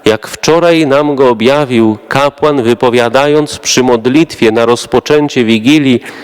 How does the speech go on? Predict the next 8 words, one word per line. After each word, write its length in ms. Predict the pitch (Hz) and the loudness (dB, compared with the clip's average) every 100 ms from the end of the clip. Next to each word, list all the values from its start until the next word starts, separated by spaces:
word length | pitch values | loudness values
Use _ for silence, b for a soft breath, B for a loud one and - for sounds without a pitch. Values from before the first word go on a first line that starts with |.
| B B | B B
Paschalnej 800 | - 113 - - 139 147 143 131 | -4 -4 -4 -2 -2 0 0 0
słowa 520 | - - 143 165 156 | 0 0 2 2 0
przy 220 | - - 160 | -4 -4 -2
Paschale: 760 | 160 151 - 165 117 87 78 82 - - B B B | -2 -4 -4 -2 0 -2 -8 -14 -20 -20 B B B
„Chrystus 1040 | - - 143 185 - - - 90 - - - - | -6 -2 2 2 0 -10 -8 -8 -8 -14 -18 -16
wczoraj 760 | - - 147 156 170 185 196 185 | -12 -4 0 2 2 2 0 -2
i 140 | 170 180 | -2 -2
dziś, 540 | 120 117 90 - - | 0 0 0 -4 -6